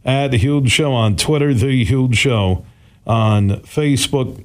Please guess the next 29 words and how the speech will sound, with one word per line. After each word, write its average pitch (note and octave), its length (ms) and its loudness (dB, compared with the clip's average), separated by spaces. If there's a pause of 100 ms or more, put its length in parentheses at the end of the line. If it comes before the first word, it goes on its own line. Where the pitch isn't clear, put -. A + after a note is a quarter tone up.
Opt A#2 280 0
in A2+ 100 0
on G#2+ 100 2
that G#2 160 0
HUGE F#2 320 0
text C3 320 -2
chain. G#2+ 540 0 (280)
Text A#2 300 -2
the B2+ 80 -2
word G#2+ 300 0
HUGE, A2 600 0 (400)
uh, A2 140 0
to G#2 80 0
twenty-one A2 1300 0 (160)
thousand. G#2 760 -2 (600)
I D3+ 120 0
also D#3+ 300 2
have C3+ 320 2
a A2+ 200 2
note B2+ 600 -2
from A2+ 220 2
the G2+ 320 0 (2000)
Semick F3+ 460 -2
family. B2 680 -2 (280)
They're C#3+ 200 0
having D3 200 0
a C3 60 0
golf D3 340 0
outing, A#2 640 0